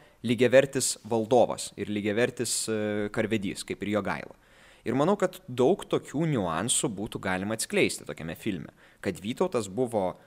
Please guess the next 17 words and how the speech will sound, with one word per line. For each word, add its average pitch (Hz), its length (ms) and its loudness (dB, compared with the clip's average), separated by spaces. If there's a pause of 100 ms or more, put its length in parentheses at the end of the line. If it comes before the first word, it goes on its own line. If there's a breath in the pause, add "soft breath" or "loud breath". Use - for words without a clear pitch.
(180 loud breath)
pasaulinio 107 600 2
lygio, 131 520 0
europinio 98 520 -2
lygio 87 800 -4
valdovas, 101 680 0
kad 95 140 -6
jisai 95 280 -4
buvo 98 500 -2
rimtas 147 360 0
politinis 147 520 -4
žaidėjas, 127 640 0
kad 87 140 -8
jis 87 100 -8
buvo 87 180 -6
rimtas 127 380 0
karvedys 110 720 -2 (400 loud breath)
ir 98 400 -2